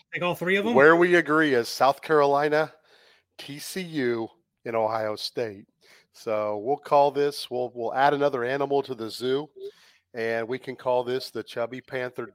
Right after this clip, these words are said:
Speaker 2: Dog Parlay.
Speaker 1: It is a dog. I tell you, if you really wanted to gamble, maybe, maybe throw a bucks on, uh, a few bucks on the money line on all three of 'em and see what <laughs> happens. Uh, so we got the Gamecocks, the Horned Frogs, and the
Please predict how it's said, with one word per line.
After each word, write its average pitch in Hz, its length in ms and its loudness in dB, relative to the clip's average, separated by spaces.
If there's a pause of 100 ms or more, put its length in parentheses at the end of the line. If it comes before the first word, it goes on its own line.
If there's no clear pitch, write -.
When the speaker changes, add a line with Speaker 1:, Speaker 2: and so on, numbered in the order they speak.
(140)
Speaker 2:
Dog 98 520 2 (520)
Parlay. 98 500 -6 (480)
Speaker 1:
It 156 180 -12
is 156 180 -10
a 139 80 -10
dog. 151 600 -4
I 139 80 -4
tell 180 160 -4
you, 160 40 -2
if 135 60 -8
you 165 140 -4
really 185 200 0
wanted 151 200 -4
to 139 60 -8
gamble, 147 500 -4
maybe, 143 340 -8 (380)
maybe 165 140 -6
throw 170 320 -4
a 127 40 -6 (140)
bucks 160 320 -6
on, 139 160 -8 (180)
uh, 156 120 -10
a 135 80 -12
few - 180 -10
bucks 151 340 -8
on 147 100 -6
the 127 60 -10
money 131 440 -6
line 123 260 -8
on 120 100 -8
all 127 140 -6
three 143 400 -6
of 120 140 -6
'em 117 100 -10
and 113 80 -10
see - 180 -2
what 151 160 2
<laughs> 165 100 0
happens. - 460 -2 (1000)
Uh, 185 260 -2
so 190 240 0
we 202 140 2
got 226 140 4
the 151 60 -10
Gamecocks, 202 680 4
the 156 80 -10
Horned 247 480 -2
Frogs, 220 440 -2
and 190 160 -10
the 135 120 -10